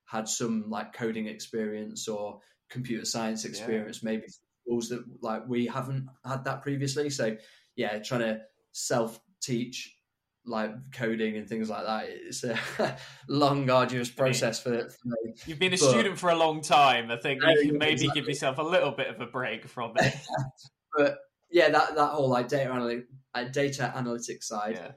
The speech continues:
Speaker 1: is, is growing massively, and it's, but I don't think that, like, that can't take away from the practical aspects of it as well. Like, it's all very well knowing, right, these are the questions that we're being, are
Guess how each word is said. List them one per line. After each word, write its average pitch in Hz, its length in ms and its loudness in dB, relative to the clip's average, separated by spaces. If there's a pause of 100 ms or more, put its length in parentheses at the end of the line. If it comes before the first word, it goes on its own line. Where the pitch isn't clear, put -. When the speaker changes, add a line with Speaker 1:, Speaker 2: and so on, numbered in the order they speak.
(220)
Speaker 1:
is, 117 280 -8 (200)
is 123 100 -8
growing 123 420 0
massively, 131 520 -4 (320)
and 139 80 -4
it's, 127 320 -6 (800)
but 156 200 6
I 147 60 4
don't 156 220 2
think 147 200 -2
that, 131 260 -2
like, 120 220 -4
that 131 240 -6 (140)
can't 131 260 -2
take 123 240 -4
away 113 260 -2
from 107 420 -4
the 107 60 -10
practical - 480 -10
aspects - 400 -8
of 113 100 -6
it 113 120 -6
as - 100 -10
well. 117 220 -2
Like, 107 180 -6 (640)
it's 127 200 -4
all 123 140 2
very 117 180 0
well 113 180 0
knowing, 110 640 -2 (340)
right, 107 260 -8 (500)
these 113 240 -2
are 113 40 -4
the 110 60 -8
questions 113 380 -6
that 110 140 -6
we're 113 100 -4
being, 110 420 -8 (120)
are 113 140 -8